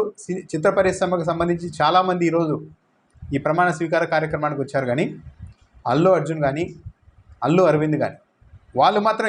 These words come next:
ఎక్కడా కనిపించడం లేదు రిజల్ట్ వచ్చినప్పటి నుంచి కూడా. అంటే ఇది స్పష్టంగా మెగా ఫ్యామిలీలో ఒక విభజన వచ్చేసింది, అల్లు అరవింద్ ఫ్యామిలీ, చిరంజీవి ఫ్యామిలీ లాగా ఒక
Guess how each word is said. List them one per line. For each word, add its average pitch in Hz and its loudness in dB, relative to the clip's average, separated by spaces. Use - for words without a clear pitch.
ఎక్కడా 208 0
కనిపించడం 170 -2
లేదు 92 -10
రిజల్ట్ 170 0
వచ్చినప్పటి 147 -2
నుంచి 127 -6
కూడా. 110 -2
అంటే 180 2
ఇది 190 0
స్పష్టంగా 190 0
మెగా 156 2
ఫ్యామిలీలో 156 -2
ఒక - -4
విభజన 170 0
వచ్చేసింది, 135 -4
అల్లు 160 2
అరవింద్ 160 0
ఫ్యామిలీ, 147 -2
చిరంజీవి 156 0
ఫ్యామిలీ 139 -2
లాగా 135 0
ఒక 127 0